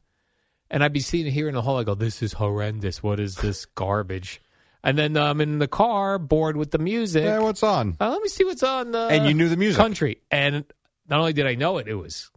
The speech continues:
Speaker 1: catchy and
Speaker 2: But that,
Speaker 1: fun.
Speaker 2: okay, but that's something we've always talked about, and I really believe, like, any song can become a hit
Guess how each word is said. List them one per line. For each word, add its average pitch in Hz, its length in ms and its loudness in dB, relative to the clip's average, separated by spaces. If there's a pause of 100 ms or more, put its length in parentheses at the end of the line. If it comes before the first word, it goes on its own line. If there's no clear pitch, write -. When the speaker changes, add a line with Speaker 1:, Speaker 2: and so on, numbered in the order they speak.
(240)
Speaker 1:
catchy 131 600 -4
and - 40 4
Speaker 2:
But 175 200 6
that, 190 140 6
Speaker 1:
fun. 139 220 2
Speaker 2:
okay, 156 300 4 (220)
but 151 160 0
that's 185 240 2
something 170 420 2
we've 160 180 2
always 151 340 2
talked 147 280 2
about, 165 280 2
and 127 100 0
I 123 80 4
really 135 400 0
believe, 123 500 -2
like, 110 220 0 (280)
any 123 420 0 (120)
song 107 680 2
can 104 220 0
become 98 360 -2
a 117 60 0
hit 104 320 -2